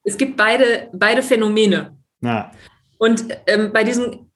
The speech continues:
Speaker 1: also ich weiß nicht genau, welches Phänomen würde ich jetzt auf diese Impfungsgeschichte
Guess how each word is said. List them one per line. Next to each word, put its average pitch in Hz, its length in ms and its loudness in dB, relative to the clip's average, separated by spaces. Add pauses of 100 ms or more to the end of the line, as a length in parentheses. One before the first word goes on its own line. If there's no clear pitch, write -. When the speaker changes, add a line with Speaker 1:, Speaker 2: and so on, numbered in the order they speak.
(140)
Speaker 1:
also 214 140 2
ich 214 120 -2
weiß 294 200 2
nicht 311 120 0
genau, 226 220 2
welches 277 260 0
Phänomen 233 680 0
würde 233 180 0
ich 226 140 -4
jetzt 214 260 -2
auf 208 140 0
diese 208 220 2
Impfungsgeschichte 196 1700 0